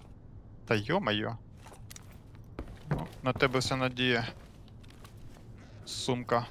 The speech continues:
медика. Да. Не те, що треба. Не те. Може, щоб ботів бути, в принципі, якісь хілочки.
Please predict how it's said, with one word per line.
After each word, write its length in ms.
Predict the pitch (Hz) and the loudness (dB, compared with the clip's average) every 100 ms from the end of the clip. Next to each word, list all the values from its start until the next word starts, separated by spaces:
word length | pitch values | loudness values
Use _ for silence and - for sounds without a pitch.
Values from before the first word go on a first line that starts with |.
| - | -6
медика. 540 | 131 123 120 - 120 120 - - - - - - - - - - - - - - - - - - - - - - | -2 2 2 6 6 4 -4 -14 -14 -12 -14 -14 -16 -8 -4 -2 -2 -4 -10 -16 -16 -16 -16 -16 -16 -16 -14 -10
Да. 600 | 110 104 98 101 98 98 - - - - - - - - - - - - - | 0 6 8 10 8 4 0 -16 -16 -16 -16 -14 -14 -16 -16 -14 -14 -16 -12
Не 220 | 120 - | -2 0
те, 140 | - 123 | 4 4
що 140 | - | 4
треба. 360 | - 113 110 117 - - - - | 4 2 2 0 -4 -14 -14 -10
Не 220 | 120 117 120 - | -6 -4 -6 -4
те. 260 | 110 107 107 - - - - - - - - - - - - | 0 0 0 -8 -10 -10 -10 -10 -10 -12 -14 -16 -14 -10 -4
Може, 220 | 127 127 | 0 2
щоб 220 | 127 - 127 | 2 0 2
ботів 360 | 143 139 110 | 2 2 0
бути, 200 | 110 117 | 0 -2
в 40 | 110 | -2
принципі, 380 | 123 120 - | -4 -2 -2
якісь 200 | 127 135 | -2 0
хілочки. 520 | - 143 139 - - | 2 4 4 2 -2